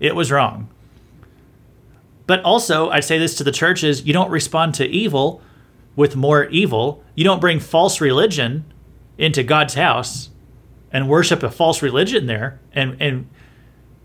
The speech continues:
whenever you have a church like that, a church that's willing to endorse Islam, um, it's hard to even call that church God's house in the first place.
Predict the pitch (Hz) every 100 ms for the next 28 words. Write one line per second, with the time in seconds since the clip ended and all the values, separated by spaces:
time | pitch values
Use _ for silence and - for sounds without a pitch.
0 | - - 151 208 214 139 - 226 - 165
1 | 147 - - - - 123 - 202 - 156
2 | 139 120 151 247 165 113 107 - - -
3 | - - - 185 170 147 196 208 - 196
4 | 214 151 113 113 107 - - - - -
5 | - - - - 117 110 113 185 214 359
6 | 339 208 170 156 214 196 - - 151 147
7 | - 143 143 151 139 - 131 123 143 127
8 | - 123 110 - -